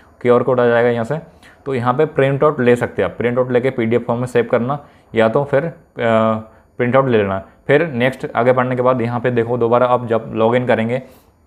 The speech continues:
तो यहाँ पे तीन जो ऊपर देखो, देखो आप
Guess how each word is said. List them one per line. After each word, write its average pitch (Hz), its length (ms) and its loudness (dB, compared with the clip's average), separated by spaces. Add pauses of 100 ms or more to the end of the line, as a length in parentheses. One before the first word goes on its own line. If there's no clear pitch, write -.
(640)
तो 135 60 -2
यहाँ 135 220 2
पे 170 80 4
तीन 156 400 -2
जो 156 280 2
ऊपर 135 320 0
देखो, 135 480 -4
देखो 120 260 0
आप 139 220 0